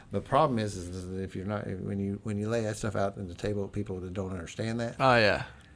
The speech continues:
Speaker 2: Yeah,
Speaker 1: It
Speaker 2: they
Speaker 1: can
Speaker 2: look at you
Speaker 1: be a little
Speaker 2: weird and
Speaker 1: frightening to 'em.
Speaker 2: Yep. I, there's a lot of stories I haven't told people because I,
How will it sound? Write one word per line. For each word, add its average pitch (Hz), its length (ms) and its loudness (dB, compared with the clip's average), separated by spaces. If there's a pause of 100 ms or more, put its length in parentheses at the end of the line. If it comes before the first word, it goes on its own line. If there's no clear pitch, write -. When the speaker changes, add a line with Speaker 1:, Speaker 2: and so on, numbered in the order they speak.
(180)
Speaker 2:
Yeah, 82 260 -2
Speaker 1:
It - 20 -2
Speaker 2:
they 127 160 4
Speaker 1:
can 123 80 6
Speaker 2:
look 123 180 6
at 120 160 4
you 123 60 8
Speaker 1:
be 120 40 6
a - 40 6
little 120 160 8
Speaker 2:
weird 120 140 4
and 113 300 0
Speaker 1:
frightening 95 480 -2
to 90 200 -6
'em. 113 280 -2
Speaker 2:
Yep. 123 240 6 (120)
I, 123 240 8
there's 123 320 6
a 123 40 8
lot 139 180 12
of 127 60 8
stories 117 280 6
I 107 60 10
haven't 104 200 4
told 113 220 4
people 117 240 6
because 110 260 4
I, 113 180 8